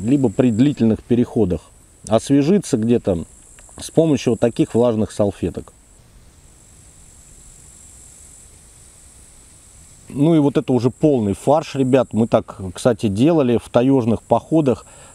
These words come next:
э, с мужиками. Но здесь обязательно ва-, важно наличие вот этих речных камней. Мужики натаскивают эти самые речные камни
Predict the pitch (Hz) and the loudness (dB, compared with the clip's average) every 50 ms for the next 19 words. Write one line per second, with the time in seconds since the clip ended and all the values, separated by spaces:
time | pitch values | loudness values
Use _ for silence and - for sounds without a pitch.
0 | - - 107 110 110 107 104 104 101 - - 127 123 127 120 135 131 - 143 127 | -8 -4 0 2 2 2 2 0 -2 -2 0 0 0 2 2 0 0 2 2 2
1 | 117 113 107 113 127 135 123 127 135 165 175 - - 143 123 120 127 123 143 151 | 2 2 2 4 2 2 2 2 2 2 2 2 0 0 0 0 2 2 2 2
2 | 151 - 135 135 127 123 117 117 110 104 98 90 76 71 104 101 98 110 123 120 | 0 0 -2 0 0 2 2 2 0 -2 -2 -6 -10 -10 -8 -4 -2 0 0 0
3 | 110 110 117 127 113 127 147 143 123 123 123 127 135 156 143 - - - 131 120 | 0 2 0 0 2 2 2 2 2 2 2 2 0 0 -2 -2 0 0 2 2
4 | 117 104 - - 113 107 - 127 107 123 - - 123 123 113 - - 127 139 143 | 0 -2 -2 -4 -4 -2 -2 -2 -4 -4 -2 -2 -2 -2 -2 -2 0 0 -2 -2
5 | - - 127 120 120 120 110 98 90 80 71 - - - - - - - - - | -2 -2 0 0 2 2 2 0 0 -2 -6 -10 -18 -20 -20 -20 -20 -20 -20 -20
6 | - - - - - 101 110 131 147 139 151 151 - 190 151 117 117 135 143 - | -20 -20 -20 -12 -6 -2 0 0 2 0 0 0 0 0 2 2 2 2 0 0
7 | - 156 131 - - - 117 110 101 - 113 104 - 113 104 - - 143 127 117 | 0 -2 -2 -2 -2 -2 0 0 2 0 0 -2 0 -2 -2 0 0 0 2 2
8 | 107 104 104 120 117 - - 151 139 120 - - 156 170 196 196 180 160 147 139 | 0 0 0 0 -2 -2 -2 0 0 0 0 0 0 0 2 0 0 0 -2 -4